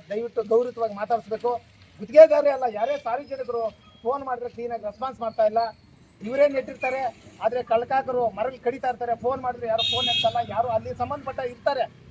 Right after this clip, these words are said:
ಏನೋ ಅರಣ್ಯ ಪ್ರದೇಶನ ಕಾಯಕ್ಕೆ ಇವ್ರ ಇಲಾಖೆಯಿಂದ ಸರ್ಕಾರದಿಂದ, ಆ, ಸಂಬಳ ಕೊಟ್ಟು ಅಲ್ಲಿ ಕಾಯ್ತಾ ಇರ್ತಾರೆ, ಆದ್ರೆ ಅವರು ಸಮರ್ಪಕವಾಗಿ ಕೆಲಸ ಮಾಡ್ತಲ್ಲ. ಈ ಎಲ್ಲ ಕಾರ್ಯ ಇವು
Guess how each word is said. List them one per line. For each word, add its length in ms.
ಏನೋ 120
ಅರಣ್ಯ 380
ಪ್ರದೇಶನ 480
ಕಾಯಕ್ಕೆ 420
ಇವ್ರ 260
ಇಲಾಖೆಯಿಂದ 440
ಸರ್ಕಾರದಿಂದ, 540
ಆ, 240
ಸಂಬಳ 260
ಕೊಟ್ಟು 220
ಅಲ್ಲಿ 180
ಕಾಯ್ತಾ 260
ಇರ್ತಾರೆ, 440
ಆದ್ರೆ 200
ಅವರು 520
ಸಮರ್ಪಕವಾಗಿ 640
ಕೆಲಸ 260
ಮಾಡ್ತಲ್ಲ. 360
ಈ 40
ಎಲ್ಲ 260
ಕಾರ್ಯ 260
ಇವು 400